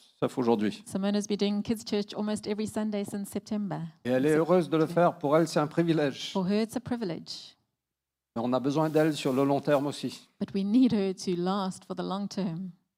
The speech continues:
Speaker 1: Et il y a plein d'autres situations comme ça.
Speaker 2: And there's many other situations
Speaker 1: Donc, je veux
Speaker 2: like
Speaker 1: vous
Speaker 2: this.
Speaker 1: encourager. Je ne veux pas vous manipuler ce matin, vraiment.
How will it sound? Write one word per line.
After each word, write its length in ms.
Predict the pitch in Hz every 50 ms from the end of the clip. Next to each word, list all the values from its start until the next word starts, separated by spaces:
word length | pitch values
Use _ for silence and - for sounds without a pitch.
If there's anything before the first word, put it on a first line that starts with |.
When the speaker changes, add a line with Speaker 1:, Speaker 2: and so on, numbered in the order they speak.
| _ _ _ _ _ _ _ _ _ _ _ _
Speaker 1:
Et 60 | 143
il 40 | 147
y 60 | 156
a 60 | 151
plein 260 | 151 - 165 156 156
d'autres 180 | 147 139 139 135
situations 480 | - - 131 - - 127 120 - 127 107
comme 160 | - 107 107
ça. 220 | - - 98 - -
Speaker 2:
And 60 | 170 180
there's 200 | 185 185 185 -
many 240 | 190 185 196 185
other 160 | 180 185 196 -
situations 500 | - 190 - - 185 170 175 175 - 165
Speaker 1:
Donc, 80 | 147
je 60 | 147
veux 80 | 160 160
Speaker 2:
like 80 | 170 160
Speaker 1:
vous 80 | 165
Speaker 2:
this. 40 | 156 165
Speaker 1:
encourager. 420 | 160 160 156 147 143 127 110 117
Je 140 | 107 127 175
ne 60 | 175
veux 100 | 156 180
pas 180 | 170 - 175 165
vous 140 | 151 156 147
manipuler 480 | 143 135 131 131 117 - 127 117 117
ce 120 | 113 - 113
matin, 300 | 107 110 - 113 107 104
vraiment. 420 | 107 123 117 123 151 147 131 113